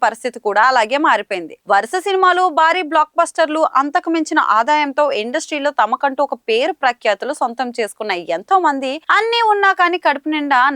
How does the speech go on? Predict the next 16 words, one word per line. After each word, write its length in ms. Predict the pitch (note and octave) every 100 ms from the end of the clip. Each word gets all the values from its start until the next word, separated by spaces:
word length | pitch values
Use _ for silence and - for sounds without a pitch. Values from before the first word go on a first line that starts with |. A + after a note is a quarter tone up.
| G3
నచ్చిన 340 | C3+ - D4+ D4+
ఆహారాన్ని 420 | D4+ D4 C#4+ C#4+ C#4+
తినడానికి 420 | C4 B3+ B3+ -
కూడా 120 | B3+ D4+
నోచుకోవడం 540 | D#4 D4+ - C4 A#3+ B3+ D#4 _ C4+
ఎంతకంటే 500 | D4 D#4+ C#4+ A#3+ D4 F4
దౌర్భాగ్యం 540 | D#4+ B3 C#4+ C4+ C#4+ C4+
మరొకటి 280 | G#3+ A#3 G#3
ఉంటుందా 320 | G3 C4+ C#4+ C4+
అంటూ 200 | A#3 A3 B3
నెటిజన్స్ 460 | D4 B3+ A3 A3+ G#3
అయితే 160 | E3+ G#3 D4+
కామెంట్స్ 360 | F4 D#4+ C4 A#3
చేస్తున్నారు. 440 | - F#3+ F3 - - -
పాపం 260 | G4 A4 F#4+
ఇలాంటి 280 | C#4+ D#4+ G4